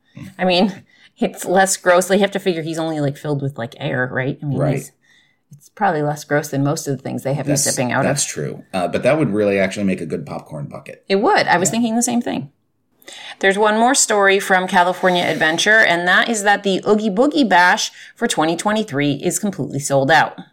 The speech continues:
Speaker 2: That's right. Sales resumed at nine A M on the eleventh, uh, due to some problems with the initial offering. Uh,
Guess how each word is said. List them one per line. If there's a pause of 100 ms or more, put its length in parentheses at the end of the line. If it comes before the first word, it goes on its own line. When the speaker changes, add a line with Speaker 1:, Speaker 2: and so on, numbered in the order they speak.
(160)
Speaker 2:
That's
right.
Sales
resumed
at
nine
A
M
on (120)
the
eleventh,
uh,
due
to
some
problems
with
the
initial
offering. (280)
Uh,